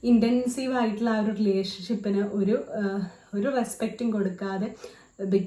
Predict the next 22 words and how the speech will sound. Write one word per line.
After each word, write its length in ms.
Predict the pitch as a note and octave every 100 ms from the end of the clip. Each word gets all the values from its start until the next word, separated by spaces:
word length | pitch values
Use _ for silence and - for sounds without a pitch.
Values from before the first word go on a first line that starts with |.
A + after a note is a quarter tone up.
| F#3
Boss 100 | G3+
ഷോയിൽ 400 | - G#3+ F#3+ G#3
വേറെ 280 | G3+ F#3+ G3
എന്തൊക്കെയോ 600 | G3+ G3+ - A3 G#3+ A#3
ആണ് 220 | G3+ G3
ജാസ്മിൻ 440 | F#3+ F#3 - G3 G3
പറയുന്നതും 540 | F#3 F#3 F#3+ F#3+ G#3
പ്രവർത്തിക്കുന്നതും 880 | G#3+ F#3+ F3 F3 F3+ G3 G3 G3 F3
ഒക്കെ. 220 | - A3+ - - - - G3+
അപ്പോൾ 360 | F#3+ A#3 G3+
അത്, 400 | F#3+ F3+ B3 C#4 B3
ആ, 80 | A3 G#3
മ-, 460 | G#3+ G#3 F#3+ - G3+
പുറത്ത് 340 | G3+ G3 A3
നിൽക്കുന്ന 440 | A3 G#3 A3+ A#3+ A#3+ -
മറ്റൊരു 340 | G#3+ G3+ G#3+
വ്യക്തിക്ക് 400 | A3+ G#3 - G#3
എത്രത്തോളം 600 | G#3 G3+ G#3 G#3+ G#3+ A3
വേദന 340 | A3 G3 F#3+ G#3+
ഉണ്ടാക്കുന്നതാണെന്ന് 1000 | G#3 G3 F#3+ G#3 G3+ G3 F#3+ F#3+ G#3 G3+
നമുക്ക് 320 | F#3 F#3 G#3
തന്നെ 260 | G3 G3+